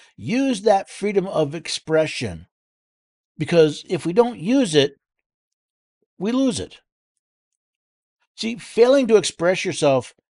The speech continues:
because you're afraid of what somebody else might say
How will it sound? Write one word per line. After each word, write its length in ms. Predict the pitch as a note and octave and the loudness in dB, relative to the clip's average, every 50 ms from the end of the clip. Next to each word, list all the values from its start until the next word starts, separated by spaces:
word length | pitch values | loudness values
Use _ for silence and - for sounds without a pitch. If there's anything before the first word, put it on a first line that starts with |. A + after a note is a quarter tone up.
| _ _ _ _ _ _ - D3 B2+ A2+ | _ _ _ _ _ _ -16 -16 -8 -6
because 680 | C#3 D#3+ C#3 - D3 D3 D3 C#3+ C#3+ C#3 B2+ - - _ _ _ _ _ | -4 -4 -4 -2 2 4 4 4 4 2 -2 -6 -12 _ _ _ _ _
you're 160 | - C#3+ C#3+ C#3+ | 0 2 2 2
afraid 360 | C#3 - - F#3+ G3 G3+ F3 | 2 0 -2 -2 0 0 0
of 80 | D#3 | 0
what 140 | D3 E3 E3 | -2 -4 -4
somebody 300 | - - E3+ E3+ E3+ D#3 | -4 -4 -4 -4 -2 -2
else 180 | D#3+ E3 D#3+ - | -2 -2 -2 -2
might 220 | D#3 D3+ D#3+ - | -4 -6 -6 -6
say 480 | - - D3 D3+ D#3+ F3 F#3+ F3+ F3 | -4 -2 0 0 0 0 -2 -6 -10